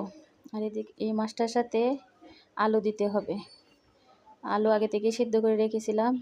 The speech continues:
এখন আলু আর মাছ সুন্দর করে মাছগুলা বেছে নেব, আলুগুলা ছিলকা ছাড়িয়ে নেব। এই যে ছাড়িয়ে নিয়েছি,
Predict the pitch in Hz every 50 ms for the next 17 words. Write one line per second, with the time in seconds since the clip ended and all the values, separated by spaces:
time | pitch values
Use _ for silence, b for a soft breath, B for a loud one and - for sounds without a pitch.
0 | - _ - 202 - 208 208 214 214 214 208 214 208 208 202 202 202 214 208 208
1 | 208 220 226 - - - 220 220 214 220 214 214 214 208 202 220 247 247 - _
2 | 202 208 208 202 208 220 226 233 226 220 214 - - 214 214 214 208 220 240 262
3 | 262 - _ _ _ _ _ - 208 202 202 202 202 196 208 220 254 277 b b
4 | b b b b b b b b b _ _ - - 226 226 226 - 208 208 -
5 | 214 208 214 214 208 208 196 196 175 180 196 - _ _ _ _ - 196 208 214
6 | 214 208 214 214 - 226 220 220 220 226 220 220 220 214 208 220 - - 226